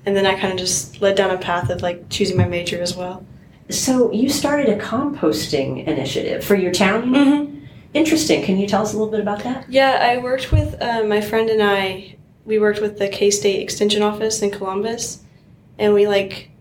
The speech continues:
Speaker 1: like, I guess, established a composting program in Columbus.
Speaker 2: Neat.
Speaker 1: Oh, yeah.
Speaker 2: Okay. Um, is this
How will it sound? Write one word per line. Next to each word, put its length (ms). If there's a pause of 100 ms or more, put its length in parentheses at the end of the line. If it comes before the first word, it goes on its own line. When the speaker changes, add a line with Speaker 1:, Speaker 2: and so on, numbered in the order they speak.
(1500)
Speaker 1:
like, 240
I 80
guess, 220
established 600
a 60
composting 640
program 640
in 120
Columbus. 600
Speaker 2:
Neat. 540 (100)
Speaker 1:
Oh, 60
yeah. 220 (260)
Speaker 2:
Okay. 560 (440)
Um, 460
is 240
this 640